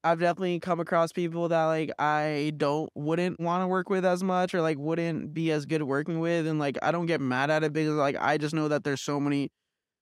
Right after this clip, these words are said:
other people who are like-minded enough for me that I can work with them. And there's a lot of, like, working with people because you have a history with them in between, like, promoters and agents.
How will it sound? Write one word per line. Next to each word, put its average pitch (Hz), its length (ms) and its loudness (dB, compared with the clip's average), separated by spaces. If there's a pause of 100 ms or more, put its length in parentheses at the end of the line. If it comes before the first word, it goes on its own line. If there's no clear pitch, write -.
(180)
other 160 540 4
people 156 340 -4
who 151 160 -2
are 156 200 4
like-minded 185 560 2
enough 185 260 0
for - 220 -4
me 185 180 0
that 160 200 2
I 147 180 2
can 151 200 -2
work 143 200 -4
with 135 180 -8
them. 165 420 2 (500)
And 143 800 0
there's 151 240 0
a 160 60 2
lot 147 340 2
of, 151 180 0
like, 147 280 2
working 139 460 -2
with 135 140 -2
people 127 360 0
because 120 400 -2
you 135 120 0
have 123 260 0
a 123 340 -2
history 151 380 -2
with 175 160 0
them 180 460 2
in 151 360 -2
between, 143 480 -4
like, 135 220 0
promoters 127 540 0
and 120 100 0
agents. 80 640 -4